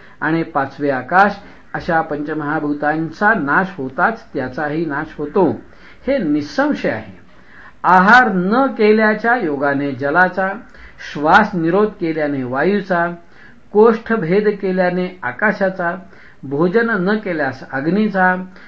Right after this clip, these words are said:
आणि व्याधी सूज इत्यादिकांच्या योगाने शरीरातील पार्थिव भागाचा नाश होतो. या पाचांपैकी एखाद्याला ही पीडा झाल्यास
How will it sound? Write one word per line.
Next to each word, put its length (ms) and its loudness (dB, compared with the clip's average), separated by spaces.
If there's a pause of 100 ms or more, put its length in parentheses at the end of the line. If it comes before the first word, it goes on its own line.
(140)
आणि 220 -2
व्याधी 540 -2
सूज 400 -4 (120)
इत्यादिकांच्या 960 -2
योगाने 560 -2
शरीरातील 760 -4
पार्थिव 540 -6
भागाचा 460 0
नाश 320 -6
होतो. 180 -18 (800)
या 200 6
पाचांपैकी 1000 0
एखाद्याला 680 0
ही 280 -2
पीडा 360 2
झाल्यास 560 -2